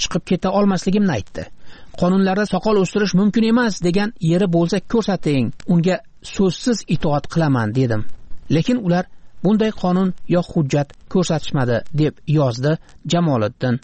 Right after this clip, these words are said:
Muhammadjon. Jamoliddin Muhammadjon va soqoli majburlab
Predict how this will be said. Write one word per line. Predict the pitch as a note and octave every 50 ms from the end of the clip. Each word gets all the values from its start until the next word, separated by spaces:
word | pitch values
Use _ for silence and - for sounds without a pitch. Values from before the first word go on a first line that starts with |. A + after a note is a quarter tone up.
| - _ - -
Muhammadjon. | C#3 - D#3 C3+ A#2+ A2+ A2+ - A#2+ G#2+ G2 - - - - - - - - - - - - -
Jamoliddin | G3+ G#3+ A#3+ B3+ C4 A3+ C#4+ C4 A#3+
Muhammadjon | G3+ G#3+ A3 G#3 G3+ F#3 E3+ A3+ A#3+ A3+ - D#3
va | G#3 G3 -
soqoli | G#3+ - - G3 A3+ G#3+ F#3
majburlab | F#3+ F3+ E3+ F#3 F#3 A3+ A#3+ A3